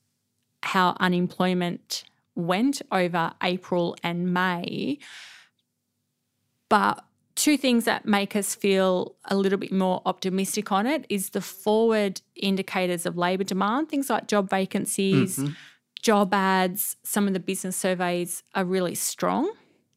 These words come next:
Speaker 1: So that's one point. The second point is at CommBank, we can track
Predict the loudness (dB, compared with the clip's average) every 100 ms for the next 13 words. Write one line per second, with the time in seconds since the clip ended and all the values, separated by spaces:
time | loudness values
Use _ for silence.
0 | _ -20 _ -6 -2 0 -2 -4 -4 -2
1 | 0 -2 -2 -2 -4 -10 _ _ _ _
2 | _ _ -20 _ -16 -6 -6 0 0 2
3 | 0 2 0 2 2 0 -2 -6 _ 0
4 | 2 0 -4 0 0 2 0 -2 -2 0
5 | 0 0 0 0 -4 -2 0 0 -2 -18